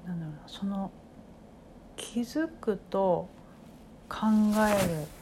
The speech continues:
も結構微妙なんですよね。あの、気づいているつもりがそれ考えるだよっていうことが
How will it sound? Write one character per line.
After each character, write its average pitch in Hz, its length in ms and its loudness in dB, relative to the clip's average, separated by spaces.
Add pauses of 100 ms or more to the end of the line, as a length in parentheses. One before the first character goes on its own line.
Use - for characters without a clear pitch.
(320)
も 202 380 2
結 - 140 -4
構 208 80 4
微 175 180 -2
妙 202 680 2
な 196 140 0
ん - 20 0
で 170 60 -4
す - 20 -6
よ 175 60 -4
ね。 170 200 -4 (520)
あ 185 100 -4
の、 160 520 -4 (640)
気 - 160 -2
づ 311 220 0
い 294 100 2
て 202 260 0
い 175 260 0
る 165 300 -2 (520)
つ - 160 -2
も 196 200 2
り 190 120 0
が 196 160 0
そ - 140 -8
れ 190 80 -2
考 202 460 0 (120)
え 202 180 2
る 170 120 0
だ 156 140 -4
よ 156 120 -4
っ - 40 -10 (580)
て 180 80 0
い 170 60 0
う 165 40 -2
こ 175 140 -2
と 175 80 -2
が 156 220 -4